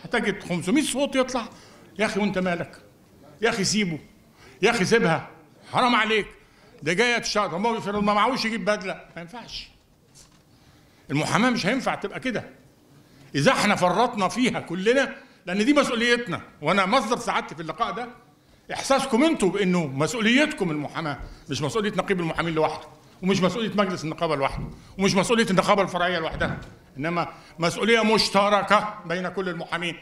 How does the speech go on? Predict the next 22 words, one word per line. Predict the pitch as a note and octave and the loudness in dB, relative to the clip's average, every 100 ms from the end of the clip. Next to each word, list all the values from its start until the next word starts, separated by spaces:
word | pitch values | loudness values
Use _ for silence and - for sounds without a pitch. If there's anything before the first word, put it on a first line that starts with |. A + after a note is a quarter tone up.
| - _ - _ _ | -20 _ -20 _ _
كل | - D#4 | 2 4
واحد | D#4+ D#4+ G#3 | 4 4 0
فيكم | C4 A#3 | -2 0
عليه | F#3 G#3 | -2 -2
مسؤولية | G3 G#3+ G3 F#3+ | -6 -6 -6 -6
فيها، | G3+ - - _ _ _ _ _ - G#3+ | -8 -12 -18 _ _ _ _ _ -6 2
وإحنا | B3 C4 | 4 4
بنكمل | B3+ B3+ B3+ A3+ | 4 4 2 2
بعض. | A3 - - - _ _ _ _ _ _ _ _ C3+ | -2 -4 -12 -20 _ _ _ _ _ _ _ _ 0
دي | C4 D4+ C4+ | 4 4 4
تفاصيل | - G3 G#3+ G#3+ E4 E4 | 0 2 2 4 4 4
صغيرة | - F#3 C4+ C4+ | -4 -4 -2 0
في | A3+ | -2
السلوك، | - B3 D#4+ B3+ - - - _ _ _ _ _ - - - D#3+ | -2 2 2 2 -4 -14 -18 _ _ _ _ _ -20 -20 -10 0
مش | F#3 | 4
بس | G#3+ C#4 C#4 | 4 4 2
محامي | A3+ B3 D4 | 0 4 2
السلم. | - D4 D4 A3 - - - - - _ - - _ F#3 | 4 2 2 0 -4 -14 -20 -20 -20 _ -20 -20 _ 0
ما | |
هو | F3 | 2
محامي | G3+ F3+ C#4+ D4+ | 4 2 2 2
السلم | - G#3+ E4+ D#4+ C#4+ | 0 0 2 4 2